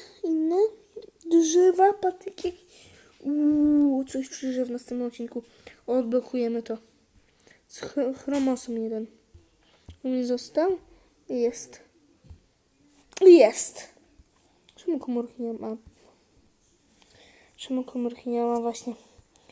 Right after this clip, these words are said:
Komórkę odblokowałem. Jeszcze tu coś?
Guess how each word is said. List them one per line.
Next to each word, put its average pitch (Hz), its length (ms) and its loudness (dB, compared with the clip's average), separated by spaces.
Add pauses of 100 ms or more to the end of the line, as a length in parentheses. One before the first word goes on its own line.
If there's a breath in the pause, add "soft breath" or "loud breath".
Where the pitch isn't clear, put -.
(260 soft breath)
Komórkę 240 260 -4
odblokowałem. 226 600 -4 (3750 loud breath)
Jeszcze 269 240 -8
tu 277 140 -8
coś? - 400 -6